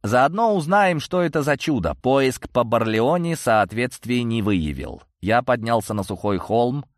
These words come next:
прошел по его пологой вершине вдоль всей пади и вышел к песчаному берегу Тихого озера.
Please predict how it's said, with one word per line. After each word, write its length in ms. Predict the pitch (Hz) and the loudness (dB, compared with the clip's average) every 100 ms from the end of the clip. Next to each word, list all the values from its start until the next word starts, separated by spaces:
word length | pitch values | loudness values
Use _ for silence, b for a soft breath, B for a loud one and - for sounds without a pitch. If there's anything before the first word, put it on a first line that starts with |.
| _ | _
прошел 500 | - 110 - 113 98 | -2 -2 -2 -2 -2
по 80 | 98 | -2
его 300 | 95 90 90 | -2 0 -2
пологой 580 | 85 104 110 101 90 87 | 0 0 2 -2 -2 -2
вершине 560 | 92 80 - 95 85 | -2 -4 -6 -4 -2
вдоль 400 | 78 85 85 71 - | -4 -2 -2 -4 -10
всей 400 | - 104 85 69 | -8 -4 -2 -4
пади 480 | - 107 127 135 156 - _ _ _ 110 | 0 0 2 -2 -8 -10 _ _ _ -2
и 180 | 113 | 0
вышел 340 | 117 185 190 175 | 2 0 0 -4
к 100 | - | -2
песчаному 600 | 151 - 180 175 160 147 | -4 -2 0 0 0 -2
берегу 440 | 131 135 131 135 | 0 0 0 -2
Тихого 420 | - 107 110 107 | -4 -4 -2 -2
озера. 580 | - 82 73 67 69 71 | -2 -2 -2 -4 -6 -8